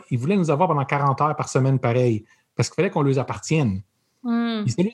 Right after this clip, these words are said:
Speaker 1: dérangeait pas de payer, ils en ont de l'argent. Mais mon temps est plus précieux que leur argent.
Speaker 2: Hmm.
Speaker 1: Donc, on s'est dit, on veut pas faire ça. Mais, ben, là, quand tu veux pas, ben, ils vont en prendre un autre parce que, tu sais, si tu fites pas dans le lion, dans le modèle, il faut qu'on t'aille pour quarante heures par sécurité.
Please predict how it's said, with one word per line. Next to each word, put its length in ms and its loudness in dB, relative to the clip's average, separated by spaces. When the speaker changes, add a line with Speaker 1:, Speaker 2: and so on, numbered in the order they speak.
Speaker 1:
dérangeait 360 0
pas 240 -2
de 100 2
payer, 360 0
ils 140 2
en 160 0
ont 160 2
de 60 -4
l'argent. 380 -2
Mais 80 -2
mon 220 2
temps 180 0
est 80 2
plus 180 -2
précieux 520 0
que 140 -4
leur 280 0
argent. 340 0
Speaker 2:
Hmm. 380 -2
Speaker 1:
Donc, 260 0
on 100 -2
s'est 140 -2
dit, 160 0
on 120 0
veut 120 0
pas 120 -6
faire 260 0
ça. 160 -2
Mais, 280 0
ben, 120 -2
là, 80 2
quand 140 -2
tu 160 -12
veux 160 2
pas, 180 -2
ben, 100 -2
ils 60 2
vont 120 0
en 60 -2
prendre 280 0
un 160 2
autre 320 -2
parce 220 -4
que, 140 0
tu 80 -4
sais, 180 0
si 140 -6
tu 100 -10
fites 240 -4
pas 140 0
dans 160 -2
le 100 0
lion, 180 0
dans 120 0
le 60 0
modèle, 440 0
il 220 -14
faut 100 0
qu'on 160 0
t'aille 240 0
pour 140 -14
quarante 340 -2
heures 180 2
par 140 -2
sécurité. 720 0